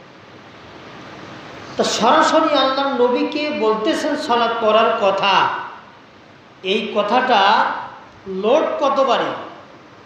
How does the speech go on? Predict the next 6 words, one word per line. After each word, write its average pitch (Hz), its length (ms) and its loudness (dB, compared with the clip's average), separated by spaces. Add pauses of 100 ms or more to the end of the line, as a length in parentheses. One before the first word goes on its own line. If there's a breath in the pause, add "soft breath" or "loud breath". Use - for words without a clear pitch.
(500)
কত 339 260 2
ওজন, 294 600 2 (720)
কত 311 380 4
পাওয়ার, 247 420 4 (800)
কত 320 260 0
গুরুত্ব 302 760 0